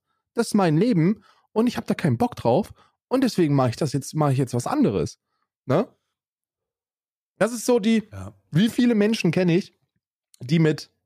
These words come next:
Speaker 1: keine Ahnung, sechzehn, siebzehn, achtzehn eine Ausbildung angefangen haben und dann in der Aus-, während der Ausbildung noch realisieren, das ist eigentlich nicht meins, aber es trotzdem durchziehen. Und dann in der Scheiße, und dann irgendwie, keine Ahnung,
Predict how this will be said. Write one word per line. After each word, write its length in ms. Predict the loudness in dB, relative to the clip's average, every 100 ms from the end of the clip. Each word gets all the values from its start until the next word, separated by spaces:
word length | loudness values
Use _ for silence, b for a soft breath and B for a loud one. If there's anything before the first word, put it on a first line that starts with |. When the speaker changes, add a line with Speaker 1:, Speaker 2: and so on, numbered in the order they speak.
| _ _ _
Speaker 1:
keine 260 | -2 0 2
Ahnung, 260 | 2 2
sechzehn, 380 | 0 -2 -2 0
siebzehn, 320 | 0 -2 -2
achtzehn 400 | -2 -2 -2 -2 -6 _ _ _
eine 120 | -2
Ausbildung 380 | 0 0 0 0
angefangen 440 | 0 0 0 0
haben 220 | 2 0 -2 b b b b _ _ _ _
und 160 | -2 0
dann 120 | 0
in 140 | 0
der 140 | 0 0
Aus-, 220 | 0 0
während 280 | 0 0 -2
der 140 | 0
Ausbildung 400 | -2 0 0 2
noch 160 | 2 2
realisieren, 520 | 2 2 2 0 -2 -8 _ _ -6
das 180 | -4 -4
ist 120 | -2
eigentlich 260 | 0 0
nicht 160 | -2 -2
meins, 440 | 0 0 0 -4 _ _ _ _ _ _
aber 180 | 0 2
es 100 | 0
trotzdem 320 | -2 -2 2
durchziehen. 480 | 2 2 0 -4 -4 -10 _ _ _ _ _ _ _ _ _ _ _
Und 140 | -2 0
dann 120 | 2
in 120 | 2
der 100 | 2
Scheiße, 420 | 2 0 2 0
und 140 | 2 2
dann 180 | 2 2
irgendwie, 280 | 2 2 0
keine 240 | 0 0
Ahnung, 260 | 2 0